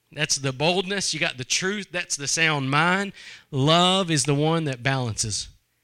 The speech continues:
You can't operate all in one and all, or all in the other. You don't wanna be all head knowledge, and you don't wanna be all fire. You gotta have both.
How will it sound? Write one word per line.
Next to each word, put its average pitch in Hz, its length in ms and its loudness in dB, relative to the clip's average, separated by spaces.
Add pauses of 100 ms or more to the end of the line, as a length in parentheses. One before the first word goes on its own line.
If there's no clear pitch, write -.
You 123 140 -2
can't 185 220 10
operate 185 420 4
all 196 340 4
in 190 160 4
one 196 280 2
and 165 120 2
all, 190 500 2
or 160 180 -2
all 190 300 0
in 190 120 2
the 180 160 6
other. 117 280 -2 (680)
You 156 100 0
don't 180 160 4
wanna 190 160 2
be 175 180 2
all 185 280 4
head 185 260 6
knowledge, 165 680 0 (800)
and 135 100 -2
you 139 80 2
don't 170 140 4
wanna 175 160 0
be 175 140 4
all 175 220 2
fire. 156 560 2 (760)
You 123 100 -18
gotta 143 160 -2
have 147 200 0
both. 143 420 -2